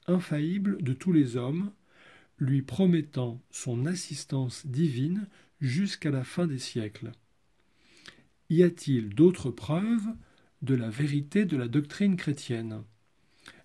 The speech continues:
La vérité de la doctrine chrétienne est démontrée aussi par la sainteté éminente de tant d'hommes qui l'ont professée et qui la professent,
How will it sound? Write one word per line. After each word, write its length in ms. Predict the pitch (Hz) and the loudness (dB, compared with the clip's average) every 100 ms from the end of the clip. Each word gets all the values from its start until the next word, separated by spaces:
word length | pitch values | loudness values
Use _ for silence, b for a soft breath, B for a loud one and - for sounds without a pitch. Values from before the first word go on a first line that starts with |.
| - | -2
La 120 | 123 | 0
vérité 560 | 127 180 175 - 165 147 | 2 4 2 6 6 6
de 100 | 123 | 2
la 120 | 117 | -2
doctrine 480 | 143 143 - 139 131 | -4 -4 0 0 0
chrétienne 640 | - 131 - 185 208 202 - | -2 -4 0 2 2 -2 -2
est 80 | |
démontrée 680 | 131 170 170 160 143 147 131 - | 6 6 6 2 -2 -4 -4 -2
aussi 560 | 143 - - 165 226 B B B B | -2 -2 -2 0 0 B B B B
par 160 | - 135 | -2 0
la 140 | 127 | 0
sainteté 720 | 123 - 190 151 143 127 120 - | -2 -2 -2 -2 -2 0 0 4
éminente 720 | 151 156 139 120 110 104 - - | 4 6 4 0 -6 -12 -14 -4
de 160 | 123 | -4
tant 320 | 120 - 160 | -2 -2 0
d'hommes 480 | 143 123 127 175 208 B B _ | 0 2 2 2 0 B B _
qui 160 | - 139 | 0 2
l'ont 200 | 123 107 | 2 -2
professée 840 | - 170 - 135 - 151 185 226 b b b _ - | 0 0 0 -4 -4 -2 -2 -4 b b b _ -2
et 80 | 143 | 0
qui 160 | - 175 | 2 0
la 140 | 190 | 0
professent, 800 | - 156 - 120 120 - - | -2 -2 -2 -8 -10 -12 -16